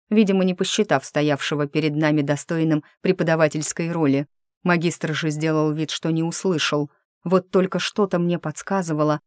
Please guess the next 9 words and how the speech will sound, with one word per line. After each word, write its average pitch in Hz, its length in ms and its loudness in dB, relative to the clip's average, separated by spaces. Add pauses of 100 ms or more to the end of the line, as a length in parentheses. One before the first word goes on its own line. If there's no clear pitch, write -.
(180)
что 220 360 2
у 196 120 -2
сомнившегося 185 880 0
запомнил. 151 680 0 (540)
«А 170 160 6
теперь 143 480 0 (160)
присаживайтесь». 143 1000 0 (440)
Чётко 190 440 -2
по-военному 170 760 0